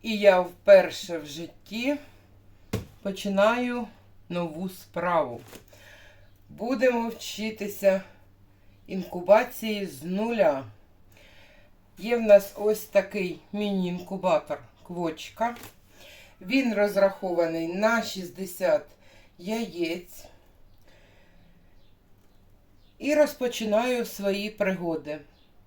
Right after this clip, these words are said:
Всю інформацію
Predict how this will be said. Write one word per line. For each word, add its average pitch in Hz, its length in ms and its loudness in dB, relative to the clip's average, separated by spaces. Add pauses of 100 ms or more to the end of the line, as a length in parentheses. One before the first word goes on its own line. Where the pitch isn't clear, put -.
(1600)
Всю 285 200 -4
інформацію 226 1080 -4